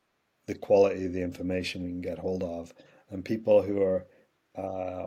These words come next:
already inside a business or know a business inside out or know about a scandal, uh, in detail obviously have better information than we do. You know, i-,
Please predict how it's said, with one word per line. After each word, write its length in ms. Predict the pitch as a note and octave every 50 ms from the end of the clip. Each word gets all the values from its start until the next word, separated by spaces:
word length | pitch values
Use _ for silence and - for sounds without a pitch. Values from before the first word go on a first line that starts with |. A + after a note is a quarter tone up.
| F#2+
already 560 | - - A2 A2 G#2+ G#2+ G#2 G2+ G2 G2 G2
inside 640 | F#2+ G#2 G#2 G#2 G2+ - - - G2 F#2+ F#2+ G2 G2+
a 60 | G2
business 420 | F2+ F2 F#2+ F#2 F2 F#2 F#2 F2+ -
or 160 | - F2+ F2+
know 240 | F#2 G2 G#2 G#2 G#2
a 60 | G#2
business 400 | F#2+ G#2 G2+ F2+ F#2+ F#2+ F#2 -
inside 340 | G2 F#2+ F#2 - F#2+ F#2+ F#2
out 160 | F#2+ F#2 F#2
or 240 | F2+ F#2 F#2 F#2+ G2
know 220 | G2 G2+ G2+ G2+ G2+
about 240 | G2 F#2+ G2+ F#2+
a 60 | F#2+ F2
scandal, 640 | - - - F2 F2 F#2 F#2 F2 F2 F2 F2+ - _ - - - - - _ _ _ - -
uh, 260 | G#2 G2 F#2+ F#2 F2+
in 180 | G2 G2 G2+ F#2+
detail 640 | F#2 G#2 G#2 G2+ - G2 F#2 F#2 F2+ F2 F2+ F2+ - _ - - - _ _ _ _ _ - _ _ _ _ _ _ _ _ _ _ -
obviously 320 | - G#2 G2+ - - -
have 220 | F#2 F#2 F#2 F2+ -
better 200 | G2 F#2+ F#2+ F#2
information 520 | F#2 F2+ - - F2+ F#2 F#2 F2+ - - F#2
than 140 | F2+ F2+
we 120 | F2+ F2+ F2+
do. 260 | F2 F2+ F2 - D3 _ _ _ _ _ _ _ _ _ _ _ _ _ _ _ _ _ _ _ _ _ _ _ _ _ - - - - - _ _
You 100 | - B2
know, 120 | A#2 A2 A2+
i-, 40 | -